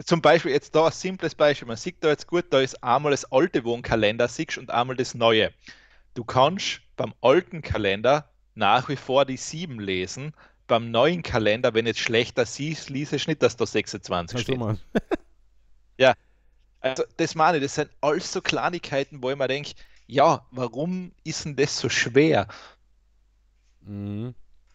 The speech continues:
Speaker 2: Ja, da, ja, warte mal, ich hab da vor ein paar Je-, vor ein paar Wochen hab ich da mal ein I O S vierzehn, weil I O S vierzehn ist grad, oder was haben wir denn grad, fünfzehn?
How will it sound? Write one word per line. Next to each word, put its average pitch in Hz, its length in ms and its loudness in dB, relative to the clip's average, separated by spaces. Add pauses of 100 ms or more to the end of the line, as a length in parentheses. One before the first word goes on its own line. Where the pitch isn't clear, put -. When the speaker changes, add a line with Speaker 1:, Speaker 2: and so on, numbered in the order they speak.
(560)
Speaker 2:
Ja, 135 340 -8
da, 113 120 -6
ja, 101 340 -14
warte 120 200 -14
mal, 98 320 -8
ich 110 120 -4
hab 139 140 -4
da 120 340 -4 (160)
vor - 380 -12
ein 104 80 -10 (180)
paar 117 340 -10
Je-, 107 240 -12 (160)
vor - 220 -18
ein - 20 -20
paar 110 220 -14
Wochen 120 340 -16
hab 123 80 -10
ich 117 80 -10
da 113 160 -10
mal 113 300 -10
ein 101 280 -14 (160)
I 110 100 -10
O 110 60 -8
S 110 140 -14
vierzehn, - 360 -16
weil 110 120 -16 (540)
I 104 160 -6
O - 20 -4
S 107 100 -8
vierzehn - 320 -16
ist 104 160 -18
grad, - 220 -16
oder 98 300 -14
was 101 120 -14
haben 110 100 -14
wir 135 40 -10
denn 110 80 -12
grad, - 220 -16
fünfzehn? - 440 -16